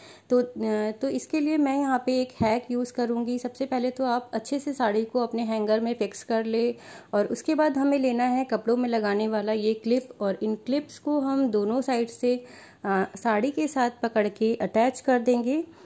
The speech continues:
और अब देखिए इस तरीके से जो मैं यहाँ पे अटैच कर रही हूँ, इस तरीके से जब आप अपने साड़ियों में हैंग,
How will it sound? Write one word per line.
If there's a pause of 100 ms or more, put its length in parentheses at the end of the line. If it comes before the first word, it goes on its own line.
(440)
और
अब
देखिए
इस
तरीके
से
जो
मैं
यहाँ
पे
अटैच
कर
रही
हूँ,
इस
तरीके
से
जब
आप (100)
अपने
साड़ियों
में
हैंग,